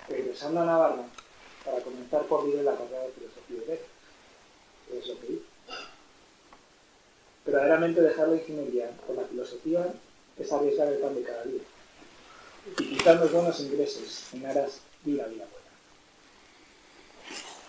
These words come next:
Tras terminar su carrera, Juan Arana se fue a Sevilla para intervenir activamente en la creación de la Facultad de Filosofía de esta universidad, y después a Alemania, con una beca Humboldt para investigar.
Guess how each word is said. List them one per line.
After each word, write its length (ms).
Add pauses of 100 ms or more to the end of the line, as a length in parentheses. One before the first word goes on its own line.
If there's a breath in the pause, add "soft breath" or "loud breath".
(480)
Tras 200
terminar 340
su 100
carrera, 340
Juan 220
Arana 320
se 120
fue 260
a 80
Sevilla 320 (880)
para 140
intervenir 640
activamente 680
en 140
la 60
creación 420
de 60
la 60
Facultad 440
de 80
Filosofía 560
de 160
esta 160
universidad, 440 (1300)
y 20
después 420
a 60
Alemania, 420 (920)
con 140
una 100
beca 280
Humboldt 440
para 180
investigar. 540